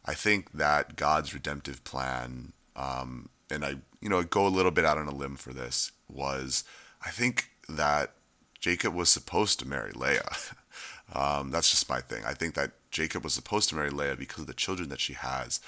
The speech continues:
And yet, even again in his sin and in Laban's sin, and God redeems, and God's plan persists.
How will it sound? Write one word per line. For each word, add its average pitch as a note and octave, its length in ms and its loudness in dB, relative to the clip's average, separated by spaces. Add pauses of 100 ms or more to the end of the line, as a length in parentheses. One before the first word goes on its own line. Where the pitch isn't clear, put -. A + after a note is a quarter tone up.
(640)
And D2+ 420 0
yet, E2 320 0
even F2+ 320 0
again D2+ 280 -2
in F2 80 -2
his E2+ 240 2
sin - 440 8
and C#2+ 120 -6
in C2 120 -8
Laban's C2+ 380 0
sin, B1+ 380 2 (600)
and D2 400 -4 (1400)
God D#2 240 2
redeems, E2 720 2 (320)
and C#2 340 -4
God's D2 380 0
plan C#2 400 -4
persists. - 720 4